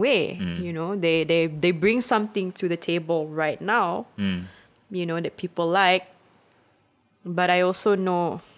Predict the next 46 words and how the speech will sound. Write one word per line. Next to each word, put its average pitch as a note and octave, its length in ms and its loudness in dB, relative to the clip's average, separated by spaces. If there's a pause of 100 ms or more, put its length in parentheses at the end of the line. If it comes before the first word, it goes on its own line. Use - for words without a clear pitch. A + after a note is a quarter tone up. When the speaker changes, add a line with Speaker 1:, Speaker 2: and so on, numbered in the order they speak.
Speaker 1:
a F3 80 -4
lot F3 220 0
of F3+ 120 -6
my, E3 460 -4
apa, C4 320 -4
I, G#3+ 320 -2
I - 20 -4
know D4 220 -4
lah, C#4+ 260 4
a B3 60 0
lot B3+ 180 0
of, A#3+ 140 -2
like, G#3 160 0
creative G#3 500 0
friends A3 540 0
who G#3 100 -2
yang, G3 380 0 (560)
eh, F3 180 0
macam, F#3+ 460 -2 (180)
you G#3 80 -4
know, C4 140 0
just A3 480 0
even C4+ 400 0
them B3 180 4
as A3+ 140 2
a G#3 80 0
person, G#3+ 500 0
ja, F3+ 240 0
kau B3+ 220 -4
ni C4+ 100 -2
magic F3 540 0
lah. C#3 260 -10 (300)
You F3 100 -10
know, E3 240 -8
you A3 160 -4
are G#3 140 4
not F3+ 240 0
from E3+ 280 -4
this D3+ 220 -6
earth. D#3 380 -8 (240)
Speaker 2:
Mm. G2 120 -6 (460)
Speaker 1:
Like, E3+ 140 0
you A3+ 200 2
are F3 300 2 (300)
so - 480 2
special. G3+ 760 2